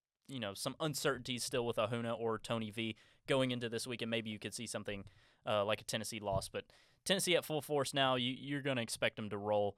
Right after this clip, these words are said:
um, considering what we've seen in the last five games, certainly. Um, well, Ryan,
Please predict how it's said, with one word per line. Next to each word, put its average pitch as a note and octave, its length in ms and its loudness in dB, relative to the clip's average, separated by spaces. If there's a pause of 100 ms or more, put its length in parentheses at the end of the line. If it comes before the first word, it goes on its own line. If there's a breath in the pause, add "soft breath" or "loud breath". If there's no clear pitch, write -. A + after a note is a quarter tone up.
(160)
um, G#2 240 -2
considering A2+ 440 -4
what A2 160 0
we've G#2+ 140 -8
seen A2 200 -2
in G2 100 -4
the G2 60 -4
last F#2+ 320 -2
five A#2+ 300 4
games, F#2+ 360 -6
certainly. - 540 -6 (500 soft breath)
Um, A2+ 280 2
well, D3 180 6
Ryan, G#3+ 300 2